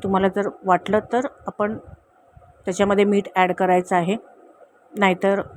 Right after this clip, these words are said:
नाही करायचं. एक वाटीभर आपल्याला ह्याच्यामध्ये नारळाचं दूध टाकायचं आहे. खूप छान अशी टेस्ट येते. हे मी नारळाचं दूध टाकलं आहे वाटीभर.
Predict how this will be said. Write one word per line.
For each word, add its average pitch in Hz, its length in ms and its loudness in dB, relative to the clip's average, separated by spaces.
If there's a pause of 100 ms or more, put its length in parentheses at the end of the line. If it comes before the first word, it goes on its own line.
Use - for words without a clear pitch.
(560)
नाही 185 220 2
करायचं. 175 480 0 (1400)
एक 208 180 -2
वाटीभर 208 440 2
आपल्याला 214 320 2
ह्याच्यामध्ये 190 600 0 (640)
नारळाचं 185 500 2
दूध 185 220 -2
टाकायचं 180 420 -4
आहे. 170 200 -6 (480)
खूप - 240 -8
छान 190 200 0
अशी 185 240 -4
टेस्ट 180 280 -4
येते. 202 240 -4 (1200)
हे 196 80 -2
मी 190 120 -2
नारळाचं 180 440 2
दूध 180 120 0 (100)
टाकलं 180 240 -2
आहे 208 100 0
वाटीभर. 180 440 0